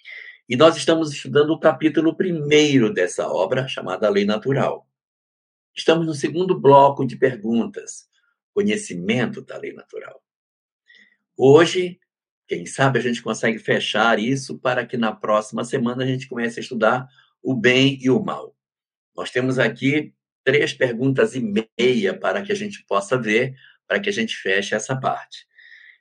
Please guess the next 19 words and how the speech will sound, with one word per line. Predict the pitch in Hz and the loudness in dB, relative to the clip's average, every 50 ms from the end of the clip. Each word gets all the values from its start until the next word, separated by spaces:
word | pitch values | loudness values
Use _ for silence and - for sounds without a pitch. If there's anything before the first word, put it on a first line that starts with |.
| _ - | _ -8
Então, | 147 147 139 156 147 156 170 175 175 - - - - - - - _ _ _ _ _ _ _ _ _ _ _ _ _ _ _ _ _ _ _ _ _ _ _ | -8 0 4 6 6 6 6 2 -2 -6 -14 -18 -18 -18 -18 -20 _ _ _ _ _ _ _ _ _ _ _ _ _ _ _ _ _ _ _ _ _ _ _
já | - - 113 107 | 0 4 4 4
que | - - | 4 2
são | - - 107 107 104 98 | 2 2 2 2 0 0
três | - - 120 123 113 - | -2 2 2 2 2 2
perguntas | - - 113 - 101 104 107 107 107 98 98 101 | 0 0 0 0 -2 -6 -4 -2 -2 -2 -2 -2
e | 101 | -2
meia, | 101 104 123 135 143 135 - - | 2 4 4 6 6 4 2 2
porque | - 101 101 98 - 143 - | 2 -2 -2 -2 -2 -4 -4
ficou | - 104 101 - - - | -4 -6 -2 0 0 0
faltando | - - 104 95 95 - - 117 120 120 113 101 101 98 - - _ - | 2 0 0 0 -2 0 0 2 2 2 0 -2 -4 -8 -10 -12 _ -6
o | 110 110 101 101 | -6 -6 -6 -8
comentário | - - 120 127 123 117 110 101 95 90 87 - _ - 120 120 135 143 143 127 113 92 - - - _ _ - - - _ _ _ _ _ | -4 -2 0 0 0 0 -2 -4 -4 -8 -12 -14 _ -4 -2 0 0 0 0 -2 -2 -4 -6 -8 -12 _ _ -20 -20 -20 _ _ _ _ _
da, | _ - 95 95 90 82 80 80 76 73 69 67 67 - _ _ _ _ _ _ _ _ _ _ _ _ _ - 95 - | _ -4 -4 -2 -2 -4 -6 -8 -8 -10 -12 -12 -14 -18 _ _ _ _ _ _ _ _ _ _ _ _ _ -20 -10 -6
da | - 90 90 | -6 -6 -4
questão, | - 98 87 - - - - 110 101 101 101 98 87 - - _ _ _ _ _ _ _ _ _ _ _ _ _ - 80 | -4 -6 -6 -6 -8 -4 -2 -2 -2 0 -2 -4 -6 -10 -14 _ _ _ _ _ _ _ _ _ _ _ _ _ -14 -10
é, | 82 80 78 76 76 76 73 71 69 71 71 - - _ _ _ _ _ _ _ _ _ _ _ _ _ - | -10 -8 -8 -8 -8 -8 -8 -8 -8 -10 -12 -14 -16 _ _ _ _ _ _ _ _ _ _ _ _ _ -8
específica | 90 87 - - 104 90 - - - 113 - - 95 - 98 90 | -8 -8 -4 -4 -4 -4 -4 -4 -4 -4 -4 -6 -6 -6 -6 -6
dos | 85 87 90 - | -4 -6 -10 -12